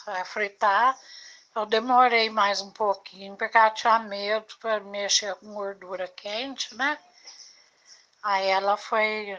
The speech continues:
deixando mais pra frente, fazer uma carne, assim, aí eu fui mais mocinha, sabe?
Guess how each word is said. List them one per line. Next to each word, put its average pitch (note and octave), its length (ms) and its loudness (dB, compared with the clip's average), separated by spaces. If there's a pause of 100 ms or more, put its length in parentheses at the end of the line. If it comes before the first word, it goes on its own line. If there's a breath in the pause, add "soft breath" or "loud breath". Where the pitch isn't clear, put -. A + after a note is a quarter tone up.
(120)
deixando G3+ 800 -2
mais G3+ 400 0
pra A#3+ 200 2
frente, G3 760 -10 (720 soft breath)
fazer A3+ 320 6
uma G#3+ 240 6
carne, F#3+ 840 2
assim, F#3+ 300 -4
aí G3 260 2
eu F#3 100 -4
fui A3+ 180 -6
mais B3 600 -2
mocinha, A3 880 -4
sabe? A#3 360 0